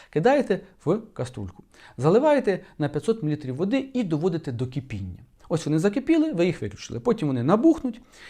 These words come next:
І ось ця кашка, яка утворилася вся, ви її маєте з'їсти за день, додаючи її або в салат, або в суп, куди хочете, тобто в їжу. За добу ви цю кашку маєте з'їсти. І так ви робите три дня підряд.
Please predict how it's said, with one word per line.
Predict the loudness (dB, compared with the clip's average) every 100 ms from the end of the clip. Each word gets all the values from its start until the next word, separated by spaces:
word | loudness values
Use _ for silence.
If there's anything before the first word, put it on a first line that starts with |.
| 4
І | 4
ось | 6
ця | 2
кашка, | 2 4 4 4 0
яка | -4 0
утворилася | -2 2 2 2 0 -2 -6
вся, | -2 -2 -2 -8 -20 -6
ви | 6 6
її | 8
маєте | 6 4 0 -2
з'їсти | -6 0 0 -2 -8
за | -2 0
день, | 0 -4 -8 -16 _ _
додаючи | 2 4 6 4 2
її | -4
або | 4 4 4
в | -2
салат, | -2 -2 2 4 2 2 2
або | 4 4 2
в | -2
суп, | -6 -2 -2 -2
куди | -2 -2
хочете, | 0 -4 -8 -4
тобто | -2 -2
в | -4
їжу. | -4 -4
За | -2
добу | 0 0
ви | 0
цю | -2
кашку | -2 -2 -2 -4
маєте | -2 -2 -4 -8
з'їсти. | -8 -10 -12 -20 _ _ -8
І | -2
так | -2 0
ви | 2
робите | 4 2 0
три | -4 -4
дня | -4 -6
підряд. | -8 -8